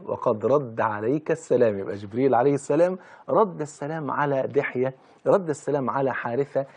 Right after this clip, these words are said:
ابن النعمان، ودي كانت الهدية رقم اتنين. اسمع بقى الهدية رقم تلاتة، وكانت هدية لا توازيها الدنيا وما فيها. يخبره النبي صلى الله عليه وسلم بأن الله عز وجل قد تكفل برزقه في الجنة.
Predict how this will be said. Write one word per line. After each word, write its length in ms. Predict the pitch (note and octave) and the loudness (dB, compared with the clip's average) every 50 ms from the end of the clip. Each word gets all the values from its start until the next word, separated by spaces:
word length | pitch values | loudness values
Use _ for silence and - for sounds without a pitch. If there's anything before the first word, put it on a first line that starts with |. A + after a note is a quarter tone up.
| - - - _ - | -20 -20 -14 _ -4
ابن 180 | D#3+ C#3+ C#3 C3 | -2 0 0 0
النعمان، 360 | A2+ A2 G#2+ A2+ C3+ C#3+ C#3 | 2 2 2 2 2 0 0
ودي 220 | A#2 G#2 A2 B2 | 0 -2 -4 -4
كانت 200 | - - - - | -6 -6 -6 -6
الهدية 520 | G#2+ G2+ G#2 G#2+ A#2 B2 B2 B2 B2 B2+ C3+ - _ - | -8 -6 -6 -2 0 2 2 2 2 0 -2 -10 _ -14
رقم 280 | A2+ G#2 - C#3 C#3 C#3 | -12 -6 -4 -2 -2 -2
اتنين. 420 | B2+ - - F3 E3+ C#3+ A2 F#2+ - _ _ _ _ - - - - - | -2 0 2 2 2 2 2 -2 -8 _ _ _ _ -20 -20 -20 -2 0
اسمع 300 | - C4 B3+ - F#3 F3 | 0 0 2 0 -2 0
بقى 120 | F#3+ F#3 | 0 0
الهدية 360 | D#3+ D3 C3+ C#3 D#3+ E3 D3 | 0 0 -2 0 2 4 4
رقم 260 | C#3 D3+ - - B2 A#2 | 4 4 2 -2 -6 -4
تلاتة، 360 | - A#2 A#2+ D#3 D#3+ - C#3 | -4 -2 -2 -2 -2 -2 -4
وكانت 280 | A#2 - A2+ - - | -6 -6 -8 -8 -6
هدية 440 | A2 A2+ C3 C#3+ D3 C3+ C3+ C#3 C#3 - - - - - _ | -4 -2 0 0 2 2 2 2 2 -4 -12 -20 -20 -18 _
لا 380 | B2+ A2 A#2 C3 D#3 F3 F3 D#3 | -6 -2 2 4 6 6 4 4
توازيها 520 | - - C#3 B2 A#2 A2 A#2 C3+ D#3 C3 | 0 -2 -2 0 0 0 -2 -4 -4 -4
الدنيا 340 | A#2 A2+ B2+ C#3+ C3+ A#2 A#2 | -6 -4 -4 -2 0 0 0
وما 160 | A#2 A#2 G#2+ | 2 0 0
فيها. 320 | G#2 - - G#2 F#2 F2 F2+ _ _ - - - - - - | -2 -2 -4 -6 -6 -6 -8 _ _ -20 -20 -20 -20 -8 0
يخبره 500 | F3 A3+ B3 - - A#3+ C#4+ D#4 C4+ A3+ | 0 0 0 0 -2 -2 0 0 2 2
النبي 300 | G#3+ F#3+ F3+ F#3 G3+ F3+ | 2 2 2 2 0 0
صلى 140 | E3 D#3+ C#3+ | 0 -4 -4
الله 240 | - - E3 E3 E3+ | -2 -2 -2 0 0
عليه 100 | F3 E3+ | -2 -4
وسلم 60 | E3 - _ _ _ _ _ _ | -6 -10 _ _ _ _ _ _
بأن 420 | - A2+ A2+ - - D3+ D3+ D3 C3+ | -2 0 0 0 0 -2 0 0 0
الله 340 | B2 A#2+ B2 C3 C#3 C#3 B2+ B2+ | 0 2 2 2 2 0 0 -2
عز 240 | B2 C3+ B2+ A#2 A#2+ | -4 -4 -4 -6 -8
وجل 380 | A2+ G#2+ B2+ C3 C3 A#2+ A#2 A2 | -8 -4 -2 0 0 0 0 -2
قد 240 | - - - E3 E3 - _ - | -4 -4 -6 -6 -6 -8 _ -6
تكفل 800 | C3 B2 - - D#3+ D3 - - - - - B2 A#2+ A#2+ A2+ A2+ | -6 -6 -4 -6 -8 -8 -8 -14 -18 -6 -2 0 2 2 2 2
برزقه 680 | A#2 A#2+ A#2 A#2 A2+ - - _ - F#3 C#3+ D3+ D3 | 2 2 2 2 0 -2 -4 _ -2 -2 0 0 -2
في 120 | C#3 - C#3+ | -2 -2 -2
الجنة. 420 | B2+ A2+ C3 C3+ A#2+ A2 G2+ F#2 | -2 2 2 2 2 2 -2 -4